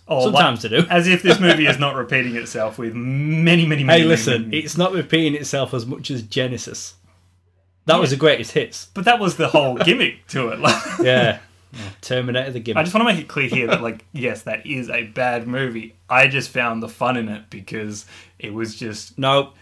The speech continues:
Speaker 1: they just went,
Speaker 2: it's because
Speaker 1: "Screw it." <laughs>
Speaker 2: you like the lady. I, I'm blanking on her name. The dragon lady.
Speaker 1: I always forget
Speaker 2: Girl
Speaker 1: her
Speaker 2: of
Speaker 1: name.
Speaker 2: drag-, woman of dragons.
Speaker 1: Um, yeah.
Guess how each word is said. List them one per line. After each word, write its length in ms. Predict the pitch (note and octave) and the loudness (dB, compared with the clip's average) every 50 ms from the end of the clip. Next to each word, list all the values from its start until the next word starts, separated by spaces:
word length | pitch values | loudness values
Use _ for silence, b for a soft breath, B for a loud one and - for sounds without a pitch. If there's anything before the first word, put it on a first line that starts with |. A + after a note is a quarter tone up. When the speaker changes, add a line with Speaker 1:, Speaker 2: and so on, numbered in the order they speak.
| b b b | b b b
Speaker 1:
they 120 | C3+ C3 C3+ | -2 0 0
just 140 | C3+ - | 0 0
went, 140 | - D3+ E3+ | 0 0 0
Speaker 2:
it's 80 | - - | 0 -2
because 500 | - D#3 - - - E3 D#3 D3+ D#3+ G#3 | -2 -4 -2 2 4 4 6 6 6 6
Speaker 1:
"Screw 360 | A#3 B3+ A#3+ - - - - | 6 6 6 4 2 -2 -4
it." 140 | - - - | -4 -4 -2
<laughs> 0 | |
Speaker 2:
you 200 | C3 C#3+ D3 D3 | 0 0 0 2
like 360 | C#3 C3+ C3+ C3+ C3 - - | 2 2 2 0 0 -4 -8
the 120 | - C#3+ | -6 -6
lady. 440 | B2+ A#2+ A2+ G#2+ G#2+ G2+ F#2 F2+ - - - _ - | -2 0 0 -2 -2 -4 -8 -10 -12 -14 -20 _ -12
I, 120 | - G#2+ - - - | -12 -12 -10 -10 -8
I'm 160 | B2 A#2+ B2 | -6 -6 -4
blanking 420 | C#3 D3 D#3+ D#3+ C3+ - C#3+ C#3 C#3+ | 0 2 2 2 2 0 0 0 0
on 80 | C#3 | -2
her 80 | C3 A#2 | -2 -2
name. 360 | A2 G2 G2+ G#2+ A2+ A2 - b b b b b | -2 -2 -2 -4 -4 -8 -10 b b b b b
The 80 | - C#3 | -8 -4
dragon 340 | C3 E3 D#3 D3+ D3 C#3 C3 | 0 2 2 2 2 0 0
lady. 360 | B2+ A#2 A#2 A2 A2+ G#2+ G#2 G#2 C3+ - | 0 0 0 0 -2 -6 -8 -8 -12 -8
Speaker 1:
I 100 | D3+ D#3 | -8 -6
always 240 | - F#3 G#3+ A#3+ A#3 - | -4 -4 -4 -4 -6 -6
forget 180 | G#3 F#3+ E3 F3 | 0 2 4 4
Speaker 2:
Girl 80 | E3+ | 4
Speaker 1:
her 60 | E3+ D#3+ | 4 2
Speaker 2:
of 40 | - | 2
Speaker 1:
name. 40 | |
Speaker 2:
drag-, 260 | - D#3 C#3+ C3+ C3 D#3+ | 2 0 -2 -2 -2 -4
woman 240 | C#3+ E3 F3+ F#3 | -2 -2 0 -2
of 80 | F3 C#3 | -2 -4
dragons. 540 | C3+ D3 C#3+ C3+ C3+ A2 G#2+ G#2 G2+ - F#3+ | -4 -4 -4 -4 -6 -6 -8 -10 -12 -14 -12
Speaker 1:
Um, 220 | F#3 G3 G3 G3 | -10 -10 -8 -6
yeah. 440 | G#3 A3+ B3 A#3+ G#3 C#3+ A#2+ A2 | -6 -6 -4 -4 -4 -4 -6 -8